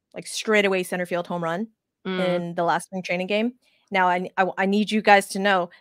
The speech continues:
Speaker 1: that Jeremy Pena has not hit a home run since July fifth of last season, okay?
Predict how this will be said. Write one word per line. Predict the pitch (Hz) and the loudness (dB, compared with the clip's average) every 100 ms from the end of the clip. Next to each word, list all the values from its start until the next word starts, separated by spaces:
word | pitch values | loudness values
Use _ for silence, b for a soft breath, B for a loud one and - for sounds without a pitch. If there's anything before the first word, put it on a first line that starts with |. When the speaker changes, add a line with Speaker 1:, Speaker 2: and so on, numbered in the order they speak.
| - | -8
Speaker 1:
that | 180 | -2
Jeremy | 196 196 | 0 -2
Pena | 196 196 196 | -2 -2 -2
has | 214 | 0
not | 202 190 | 0 0
hit | 240 226 | 2 2
a | |
home | 233 254 269 | 4 6 8
run | 269 202 190 b b - | 8 6 4 b b -4
since | 233 214 - | -2 0 0
July | 196 180 190 | 0 4 4
fifth | 190 202 175 - | 4 2 0 -4
of | 175 | -4
last | 180 175 | -2 -2
season, | - 175 175 208 254 | -2 -4 -6 -12 -8
okay? | 208 185 214 | -2 0 0